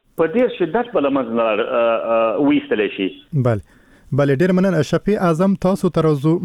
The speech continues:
Speaker 2: د طالبانو په هیات کې د افغان ښځو او د اقلیتونو د استازو د نه موجودیت په اړه انتقادونه سوي دي. ستاسو نظر څه دی چې د طالبانو د هیات جوړښت به دغسې تر پایه پاتې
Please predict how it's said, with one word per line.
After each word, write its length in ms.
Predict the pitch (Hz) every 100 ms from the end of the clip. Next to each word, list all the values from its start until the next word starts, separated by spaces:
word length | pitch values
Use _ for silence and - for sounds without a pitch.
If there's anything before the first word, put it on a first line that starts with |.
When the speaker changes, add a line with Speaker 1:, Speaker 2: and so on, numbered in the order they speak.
| 139 131
Speaker 2:
د 100 | 139
طالبانو 460 | 139 131 139 147 -
په 60 | 123
هیات 180 | 127 143
کې 140 | -
د 60 | 123
افغان 340 | 117 110 131
ښځو 440 | 131 143 123 131 147
او 120 | 131
د 60 | 113
اقلیتونو 600 | 120 123 113 117 147 143
د 60 |
استازو 440 | 123 - 139 127 120
د 80 | 120
نه 140 | 147
موجودیت 600 | 175 147 135 127 139 -
په 160 | 131 131
اړه 80 |
انتقادونه 560 | 131 123 - 120 123 123
سوي 300 | - 123 117
دي. 160 | 113 110
ستاسو 340 | - 170 160
نظر 260 | 135 139 143
څه 160 | -
دی 140 | 156 147
چې 100 | 131
د 80 | 127
طالبانو 420 | 120 120 139 147
د 60 |
هیات 320 | 123 123 135 147
جوړښت 580 | - 117 127 135 151 -
به 160 | 113 - _ 123
دغسې 400 | 131 180 175 165
تر 100 | 156
پایه 220 | 143 160
پاتې 240 | 151 143